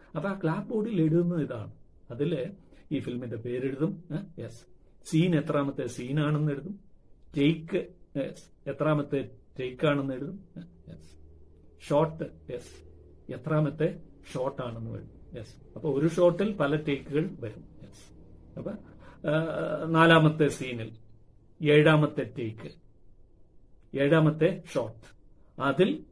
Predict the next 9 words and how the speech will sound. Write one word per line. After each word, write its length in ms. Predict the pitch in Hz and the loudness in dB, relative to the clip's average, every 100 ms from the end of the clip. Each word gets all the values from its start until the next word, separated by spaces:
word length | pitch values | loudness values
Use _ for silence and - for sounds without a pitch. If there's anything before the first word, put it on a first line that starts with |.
| - - | -18 2
മൂന്നാമത്തെ 640 | 160 190 175 139 - 131 - | 4 6 4 0 -4 -10 -10
ടേക്ക്, 520 | - - - - - | -14 -14 -20 -20 -20
യെസ്. 300 | - - - - - - - - - | -20 -20 -20 -20 -20 -20 -20 -20 -20
അപ്പൊ 140 | 107 143 | -12 -8
ഇങ്ങനെ 420 | 143 160 196 - - - - - - - - | -2 -2 -2 -6 -10 -20 -20 -20 -20 -18 -8
ക്ലീൻ 260 | 131 127 120 | -6 -6 -8
ആയിട്ട് 380 | 117 110 120 - - | -8 -10 -12 -14 -10
എഴുതുന്ന 420 | 117 117 117 113 | -8 -6 -8 -8
ഒന്നാണ്. 480 | 113 110 110 101 | -8 -8 -8 -10